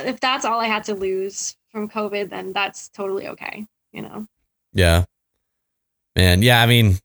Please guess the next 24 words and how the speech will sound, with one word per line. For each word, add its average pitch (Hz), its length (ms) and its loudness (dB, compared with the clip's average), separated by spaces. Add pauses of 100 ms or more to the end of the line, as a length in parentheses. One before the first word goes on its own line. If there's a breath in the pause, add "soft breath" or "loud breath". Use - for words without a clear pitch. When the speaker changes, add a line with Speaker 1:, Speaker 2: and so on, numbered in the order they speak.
(160)
Speaker 2:
there've 110 320 2
been 113 180 4
some 120 240 4
people 110 240 2
really 104 260 6
impacted 104 500 4
and 95 140 4
some 101 220 4
people 104 360 2
not 98 300 4
so - 140 2
much, 92 520 2 (120)
but, 87 220 2 (140)
uh, 92 260 6 (560)
have, 123 240 2
did, 127 200 2 (220)
uh, 120 100 6
did 113 240 2
you 160 220 4
do, 143 200 2
like, 123 240 4
all 110 220 6
online 110 380 6
school? 139 400 2